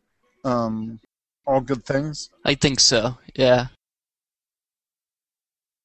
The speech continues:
Speaker 2: I'm a big fan of, uh, Klingon ship design.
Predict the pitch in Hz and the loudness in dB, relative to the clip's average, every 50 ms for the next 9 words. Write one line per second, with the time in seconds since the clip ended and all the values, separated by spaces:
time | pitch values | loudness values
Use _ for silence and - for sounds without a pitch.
0 | _ _ _ _ _ _ _ _ _ _ _ _ _ _ _ _ _ _ _ - | _ _ _ _ _ _ _ _ _ _ _ _ _ _ _ _ _ _ _ -6
1 | - 165 175 185 - - 147 127 - - 127 120 120 117 117 113 - - - 113 | -2 0 0 0 2 2 0 0 0 0 0 0 2 0 -2 -2 -2 -2 2 2
2 | 107 110 117 - - - 143 131 127 123 120 120 113 - - - - - 120 117 | 2 2 0 0 -2 0 0 2 2 2 2 0 0 -4 -4 -6 -6 -4 -2 -2
3 | - 110 117 120 120 120 | -2 -2 -2 -4 -6 -8